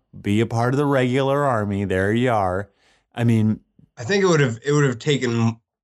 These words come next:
Speaker 2: I think that would be the first step towards it.
Speaker 1: Yeah.
Speaker 2: Because that was, you know, so obvious in his correspondence and his, his private writings that, that it was so,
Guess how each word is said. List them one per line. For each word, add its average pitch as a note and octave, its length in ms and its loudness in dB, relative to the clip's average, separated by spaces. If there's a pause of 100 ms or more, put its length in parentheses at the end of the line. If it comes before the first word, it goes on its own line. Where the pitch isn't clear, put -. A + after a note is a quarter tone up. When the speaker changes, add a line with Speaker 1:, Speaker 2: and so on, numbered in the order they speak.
(300)
Speaker 2:
I B2+ 100 -6
think E3+ 200 -2
that D3 140 0
would C3 140 -2
be C3 120 -10
the A2+ 80 -10
first A#2 360 -12
step G2 280 -20 (120)
towards C3 320 -8
it. F3 220 -6 (180)
Speaker 1:
Yeah. G2+ 260 -2 (680)
Speaker 2:
Because A2 460 -4
that A2 160 -2
was, G2+ 460 -6 (120)
you A2+ 140 -16
know, F#2+ 140 -8
so D3+ 200 -2
obvious G#2+ 540 -4
in G#2 60 -10
his G#2 140 -12
correspondence G#2 840 -6
and A2 120 -10
his, G#2 180 -14 (520)
his G2 120 -10
private G#2+ 340 0
writings G#2 640 -2
that, G2+ 400 -8 (1120)
that G#2+ 260 -2
it F#2+ 120 0
was G2 140 -6
so, G#2 440 -2